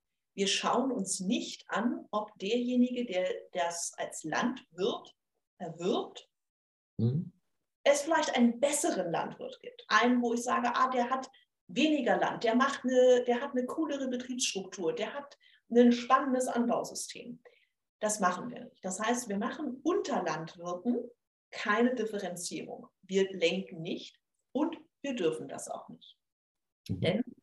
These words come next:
Speaker 1: all diese Kontrollen sind Eingriffe in das Eigentum, äh, desjenigen, der es veräußert, nämlich dass er sonst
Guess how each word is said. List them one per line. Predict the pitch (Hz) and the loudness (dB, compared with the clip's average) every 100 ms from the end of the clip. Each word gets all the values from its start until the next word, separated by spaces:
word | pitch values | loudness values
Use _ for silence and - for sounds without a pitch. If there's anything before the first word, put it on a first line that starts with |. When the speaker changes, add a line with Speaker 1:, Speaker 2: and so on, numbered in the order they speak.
| _ _ _ 185 | _ _ _ 2
Speaker 1:
all | 226 | 2
diese | 262 262 247 | 2 -2 -2
Kontrollen | - 190 - 165 202 254 269 | -4 -8 -6 -2 0 0 -4
sind | - 190 226 233 - | -6 -4 -2 -4 -4
Eingriffe | 175 240 247 240 240 | -2 0 2 0 0
in | 240 190 | -4 -6
das | 175 170 - | -6 -8 -4
Eigentum, | 160 220 240 262 269 269 - _ _ | -4 -2 -6 -6 -10 -10 -14 _ _
äh, | - 202 196 190 190 - | -2 4 4 2 -4 -6
desjenigen, | 185 185 185 - 196 196 196 190 180 | -6 -4 -4 -6 -6 -4 -4 -6 -4
der | 170 | -4
es | - | -4
veräußert, | - - 151 180 - 294 | -6 -2 2 0 0 -6
nämlich | 214 202 220 | -2 -2 -2
dass | 185 190 | -6 -8
er | 196 170 | -8 -6
sonst | 165 202 - | -4 -4 -6